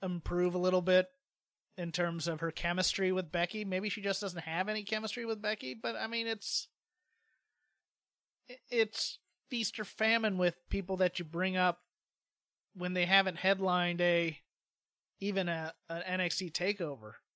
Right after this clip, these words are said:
on the main card. She's done dark matches on her, or matches taped for T V the next week,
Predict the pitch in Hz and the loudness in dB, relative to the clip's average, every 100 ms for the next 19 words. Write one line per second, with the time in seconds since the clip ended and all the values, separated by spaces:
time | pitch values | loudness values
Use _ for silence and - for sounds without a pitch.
0 | _ - 165 160 170 175 156 180 202 165 | _ -8 -6 -4 -4 -4 -6 -4 -2 -2
1 | 123 - 196 175 196 180 160 156 180 - | -4 -6 -4 0 0 0 -4 -2 -2 -4
2 | 190 143 - 135 127 131 214 _ _ _ | -10 -10 -10 -10 -12 -14 -20 _ _ _
3 | _ _ _ _ _ _ 175 165 160 170 | _ _ _ _ _ _ -2 -2 -2 -2
4 | 170 160 - 175 165 - 147 160 160 165 | -2 -6 -2 -2 -2 -6 -6 -6 -4 -4
5 | 160 156 143 - 151 185 175 _ | -6 -8 -8 -8 -4 -4 -4 _